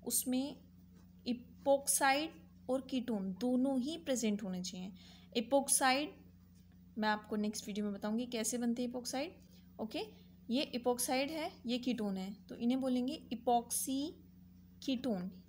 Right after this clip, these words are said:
आपको reactant मिल गया है, उसके बाद इसकी reaction कराते हैं tosyl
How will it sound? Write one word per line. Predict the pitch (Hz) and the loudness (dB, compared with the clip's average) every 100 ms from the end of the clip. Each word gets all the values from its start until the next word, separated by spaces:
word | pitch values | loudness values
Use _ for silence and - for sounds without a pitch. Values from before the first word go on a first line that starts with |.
| - | -6
आपको | 226 - 285 294 | -6 -4 -8 -6
reactant | 269 233 226 - 254 254 | -2 -2 -2 -4 -4 -2
मिल | 247 262 | -2 -2
गया | 269 262 | -2 0
है, | 269 320 - - - - - | -2 -4 -14 -20 -20 -14 -2
उसके | 262 - 302 | 0 0 0
बाद | 285 285 381 - - - - - - - - - - - - - - - - - - - - - - - - | 0 0 -2 -10 -20 -20 -20 -20 -20 -20 -20 -20 -20 -20 -20 -20 -20 -20 -20 -20 -20 -20 -20 -20 -20 -20 -8
इसकी | 233 - | -6 -2
reaction | 254 254 254 302 | 2 2 0 -4
कराते | 294 247 226 226 | -2 -2 -2 -4
हैं | 240 339 - - - - - - - - - - - - - - - | -6 -8 -16 -20 -20 -20 -20 -20 -20 -20 -20 -20 -20 -20 -20 -20 -6
tosyl | 262 254 285 262 311 | -2 0 4 4 2